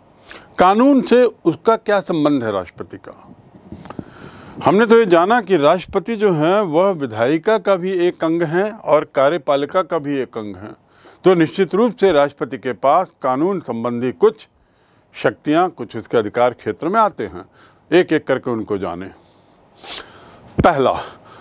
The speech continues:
संसद के संगठन संबंधी शक्तियाँ। संसद के संगठन संबंधी शक्तियाँ,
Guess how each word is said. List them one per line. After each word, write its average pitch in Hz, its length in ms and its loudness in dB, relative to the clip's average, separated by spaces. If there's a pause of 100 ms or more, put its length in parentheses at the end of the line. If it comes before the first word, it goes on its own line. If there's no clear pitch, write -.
(100)
संसद 196 760 2
के 202 400 4
संगठन 160 840 -4
संबंधी 120 840 -2
शक्तियाँ। - 880 -8 (1080)
संसद 170 640 2
के 202 360 4 (460)
संगठन 220 580 0
संबंधी 117 500 -6
शक्तियाँ, - 640 -14